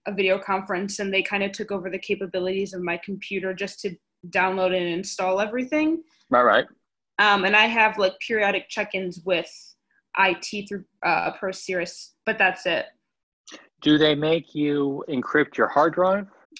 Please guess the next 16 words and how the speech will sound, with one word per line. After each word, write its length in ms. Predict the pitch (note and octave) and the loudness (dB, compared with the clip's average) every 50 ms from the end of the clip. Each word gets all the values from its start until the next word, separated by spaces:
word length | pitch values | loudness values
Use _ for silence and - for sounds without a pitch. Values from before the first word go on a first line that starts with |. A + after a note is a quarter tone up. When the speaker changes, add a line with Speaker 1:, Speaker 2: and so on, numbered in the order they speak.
| - - | -4 0
Speaker 2:
Do 120 | C#3 C3 | 0 0
specific 440 | A2+ - - C3+ - - C3 C3+ - | 0 0 -2 -2 0 0 0 0 2
types 180 | B2+ A#2+ - - | 0 0 0 -2
of 80 | G2+ | -2
back-, 240 | - A2+ B2 A#2+ - _ _ _ _ - | 0 0 0 0 -4 _ _ _ _ -2
backups? 480 | B2+ B2+ C3+ D#3+ E3 D#3 - - - - _ _ - | -2 -2 0 0 -2 -4 -4 -10 -18 -18 _ _ -10
Pardon 200 | - - C#3 D3 | -10 -10 -10 -12
me? 80 | D3+ _ _ _ _ _ _ _ _ _ | -16 _ _ _ _ _ _ _ _ _
Speaker 1:
Yeah, 300 | B3+ A#3+ B3+ A3+ G#3 G#3+ | 0 4 4 4 4 4
we 140 | B3 C4+ - | 4 2 4
all 320 | - G#3+ G#3+ A3 A#3 - | 6 6 6 6 6 4
do, 260 | G#3+ B3 B3 A#3+ A3 - | 0 0 0 0 0 2
um, 440 | - G#3 G3+ F#3 F3 E3+ E3 C#3+ - - - F#3 | 4 6 6 6 4 2 0 -4 -10 -12 -12 -2
backups 580 | - G#3+ F3+ F#3+ G3 - A3 G#3 G3+ - - - | 2 4 4 4 4 2 0 0 0 -2 -4 0
on 380 | - G#3 G3+ F#3+ F#3+ F#3+ F#3+ | 2 2 2 2 0 -2 -2
the 340 | F3+ F#3+ F#3 F3+ E3+ D#3+ - | 0 2 4 4 4 2 0